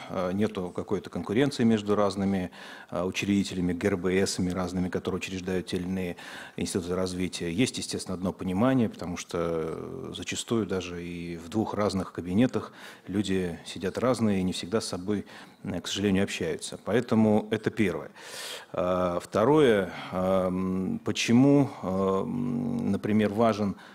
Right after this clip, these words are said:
э, отраслевой такой сегмент, как, э, лизинг, э, для тех промышленных предприятий, на которых мы очень рассчитываем, кстати, на этот новый инструмент, который встраиваются в национальные и международные производственные цепочки.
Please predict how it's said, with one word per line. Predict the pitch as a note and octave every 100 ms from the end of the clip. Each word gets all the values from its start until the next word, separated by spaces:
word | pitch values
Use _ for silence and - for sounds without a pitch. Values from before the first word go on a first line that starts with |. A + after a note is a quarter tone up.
| -
э, | F#2 F#2+
отраслевой | F#2+ G2+ - A2 G#2+ G2
такой | F#2+ - G2
сегмент, | - F#2 G2+ A#2+ G#2+
как, | - F#2 - -
э, | F2+ F#2 F#2 F2+
лизинг, | G2+ F#2 F2 E2+ -
э, | F2 F2 E2+
для | F#2 G2
тех | - C3+ -
промышленных | G2+ G#2 - F#2
предприятий, | F2+ - G2 B2 -
на | F#2
которых | G2+ G#2+ G2
мы | G#2+
очень | G2
рассчитываем, | G#2 - - E2
кстати, | - E2
на | F2
этот | F2 G2+
новый | F2+
инструмент, | F2 - F#2+ B2+
который | - - G2+ F#2 E2+ - _ _ _ _ - -
встраиваются | - A2+ G#2+ G2+ - G2+ - -
в | -
национальные | G2+ - G#2 B2 B2+ G#2+
и |
международные | G#2+ G2 G#2+ A2 G2
производственные | E2+ G#2 G2+ G#2+ - F#2
цепочки. | - F#2+ G#2 - -